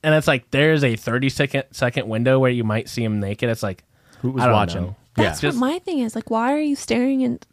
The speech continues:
Speaker 3: into my
Speaker 2: Yeah.
Speaker 3: windows?
Speaker 2: It almost
Speaker 1: Yeah.
Speaker 2: seems like now he's looking to see if he's naked.
Speaker 3: Like, how, how close are these houses?
Speaker 2: Yeah.
Speaker 3: Are they, like, right on top of each other?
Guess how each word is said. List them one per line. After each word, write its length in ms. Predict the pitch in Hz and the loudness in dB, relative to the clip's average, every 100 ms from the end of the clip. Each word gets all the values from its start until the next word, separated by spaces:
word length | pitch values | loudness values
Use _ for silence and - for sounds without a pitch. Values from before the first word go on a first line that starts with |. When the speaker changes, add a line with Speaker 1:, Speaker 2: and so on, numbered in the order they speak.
| 226 | -8
Speaker 3:
into 240 | 226 226 214 | -2 -2 -2
my 100 | 226 | -2
Speaker 2:
Yeah. 60 | 139 | 4
Speaker 3:
windows? 560 | 117 95 - 110 - - | 4 4 0 -6 -6 2
Speaker 2:
It 100 | 143 | 6
almost 260 | 165 156 | 6 4
Speaker 1:
Yeah. 40 | 143 | 2
Speaker 2:
seems 200 | 135 117 | 0 2
like 180 | 110 | 0
now 200 | 104 104 | 2 2
he's 240 | 104 95 90 | 0 -2 -6
looking 400 | 98 95 101 101 | -4 -4 -4 -4
to 80 | 98 | -4
see 160 | 107 | -4
if 80 | 101 | -4
he's 140 | 101 101 | -4 -4
naked. 220 | - 269 | -2 -2
Speaker 3:
Like, 80 | - | 0
how, 380 | 262 277 294 - - | 4 4 4 -2 -8
how 300 | 226 262 277 | 2 4 4
close 340 | - 233 226 | 2 0 0
are 60 | 208 | -2
these 160 | 196 | -4
houses? 560 | 190 - - - - - - | -4 -6 -6 -10 -12 -16 -6
Speaker 2:
Yeah. 180 | 110 202 | 2 4
Speaker 3:
Are 60 | |
they, 160 | 214 233 | 4 2
like, 240 | 214 202 | 0 -2
right 300 | 175 170 196 | -4 -2 2
on 100 | 196 | 2
top 180 | 202 196 | 0 -2
of 100 | 208 | -2
each 120 | 214 | -4
other? 400 | 247 226 247 262 | -2 0 0 0